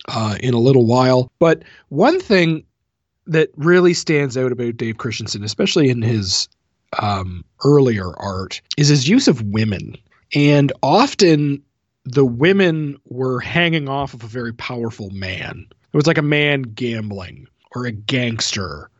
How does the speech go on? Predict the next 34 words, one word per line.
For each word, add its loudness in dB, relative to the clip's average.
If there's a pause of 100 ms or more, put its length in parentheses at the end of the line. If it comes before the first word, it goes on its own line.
or -2
a, 0
a -4
fighter 0
or -2
an 4
entertainer. 2
And -4
they 4
were 6
like 2
the -6
object. -4
They 2
were 0
the -2
powerful -6
man. -6
And -6
it -8
was -4
always 6
the 4
woman 2
that -4
was, -6
like, -4
hanging 0
off. -2
Uh, -6
they 4
were 6
often 4
objectified. 0